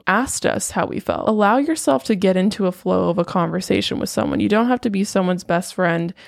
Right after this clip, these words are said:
to open up to them. You don't have to be super close to people to open up to them. And oversharing doesn't mean being vulnerable. I think we get oversharing and being vulnerable very mixed up. This is something I get mixed up sometimes.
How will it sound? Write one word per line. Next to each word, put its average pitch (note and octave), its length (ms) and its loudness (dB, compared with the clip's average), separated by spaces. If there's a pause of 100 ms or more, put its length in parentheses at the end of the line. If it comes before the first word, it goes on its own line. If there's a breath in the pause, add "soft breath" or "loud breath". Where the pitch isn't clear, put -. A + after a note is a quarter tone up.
(140 loud breath)
to - 140 0
open F3+ 280 0
up - 160 -2
to G3 100 0
them. F#3+ 320 2 (440 loud breath)
You F#3+ 120 0
don't F#3+ 200 2
have F#3+ 120 -2
to F#3+ 100 -2
be F3+ 380 -2 (180)
super F3+ 400 -2
close G3+ 500 2
to - 100 -4
people F#3+ 420 2
to F#3+ 120 -4
open F#3 260 0
up F#3 120 -2
to - 100 -6
them. F#3 320 0
And F3 440 0
oversharing F#3+ 840 2
doesn't F#3 340 2
mean F3 260 0
being E3 300 0
vulnerable. D#3 500 0
I F#3+ 80 2
think F3+ 240 -4
we G3 100 0
get F#3 280 2
oversharing F3 840 2
and E3+ 100 -4
being E3+ 240 0
vulnerable E3 460 0
very E3+ 260 2
mixed - 320 -2
up. D#3+ 220 -2
This - 200 -6
is F#3+ 100 -4
something F3+ 300 0
I E3 160 2
get F3 160 2
mixed - 280 -2
up F#3+ 140 0
sometimes. F#3 600 0